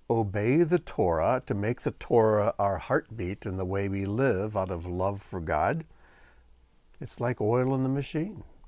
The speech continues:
Things just go smoothly. Doesn't mean you won't have difficulties. There will be tests and trials,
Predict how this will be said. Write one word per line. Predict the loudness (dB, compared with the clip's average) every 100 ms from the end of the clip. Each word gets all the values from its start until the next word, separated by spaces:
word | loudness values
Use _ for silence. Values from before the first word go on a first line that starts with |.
| -20
Things | -20 -10 -2 -2 0 -4
just | -4 -4 -2
go | -2
smoothly. | -2 -2 0 -2 -2 -6
Doesn't | -4 -2
mean | 0 0
you |
won't | 0 -2
have | -2 -2 -4
difficulties. | -6 -6 -6 -4 -4 -4 -4 -4
There | -2
will | -2
be | -2
tests | -6 -4 -6 -6
and | -12
trials, | -4 -2 0 -2 -6 -14